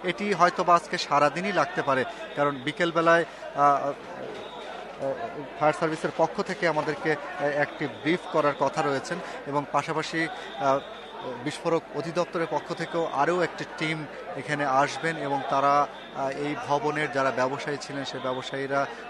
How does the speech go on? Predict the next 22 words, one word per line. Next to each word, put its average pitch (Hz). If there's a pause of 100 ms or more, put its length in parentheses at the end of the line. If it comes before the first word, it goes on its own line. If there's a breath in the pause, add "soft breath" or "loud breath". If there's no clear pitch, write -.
(140)
এই, 131 (380 loud breath)
আহ, 123 (340)
কেমিক্যাল 151 (200)
ব্যবসার 135
সাথে 143 (100)
যুক্ত 139
হওয়ার 135 (160)
যে, 135
আহ, 123
নিবন্ধন, 143
সে -
নিবন্ধন 135
তাদের 123 (120)
ছিল 151
কিনা 139
সেগুলো 135
তারা 123
যাচাই 120
বাছাই 127
করবেন 151 (100)
এবং 123
পাশাপাশি 147